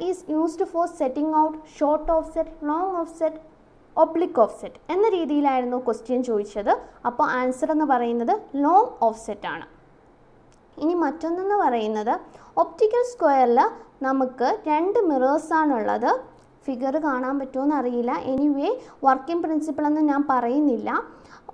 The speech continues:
ഒപ്റ്റിക്കൽ സ്ക്വയറിൽ രണ്ട് മിററാണുള്ള. ഇവിടെ ഒരു ഹൊറൈസൺ മിറർ, അതായത് ഹൊറിസോണ്ടൽ സൈറ്റിൽ, ഹൊറിസോണ്ടൽ സൈറ്റിൽ ഒരു ഹൊറൈസൺ മിററും അതുപോലെ വെർട്ടിക്കൽ സൈറ്റ്, വെർട്ടിക്കൽ ആക്സിസ് ആയ ഇൻഡെക്സ് സൈറ്റ് എന്ന് പറയും. ഇൻഡെക്സ് സൈറ്റിൽ ഇൻഡെക്സ്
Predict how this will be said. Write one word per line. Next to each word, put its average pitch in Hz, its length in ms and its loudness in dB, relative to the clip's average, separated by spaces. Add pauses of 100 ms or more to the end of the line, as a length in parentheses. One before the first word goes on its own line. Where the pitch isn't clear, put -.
(380)
ഒപ്റ്റിക്കൽ 302 420 -2
സ്ക്വയറിൽ 285 280 0 (140)
രണ്ട് 254 340 0
മിററാണുള്ള. 254 680 2 (260)
ഇവിടെ 262 300 0
ഒരു 294 160 2
ഹൊറൈസൺ 269 580 2
മിറർ, 233 200 0 (140)
അതായത് 247 400 0
ഹൊറിസോണ്ടൽ 311 680 2 (100)
സൈറ്റിൽ, 240 440 -2 (180)
ഹൊറിസോണ്ടൽ 285 640 0 (120)
സൈറ്റിൽ 254 420 -2
ഒരു 254 200 0
ഹൊറൈസൺ 247 500 -2 (100)
മിററും 226 340 0 (380)
അതുപോലെ 262 480 2 (140)
വെർട്ടിക്കൽ 311 520 0 (120)
സൈറ്റ്, 240 420 0
വെർട്ടിക്കൽ 277 480 -2 (140)
ആക്സിസ് 247 460 -8
ആയ 240 120 2 (240)
ഇൻഡെക്സ് 320 420 2
സൈറ്റ് 240 280 -4
എന്ന് 277 160 -2
പറയും. 202 200 -2 (380)
ഇൻഡെക്സ് 392 400 2
സൈറ്റിൽ 254 300 0 (220)
ഇൻഡെക്സ് 302 400 4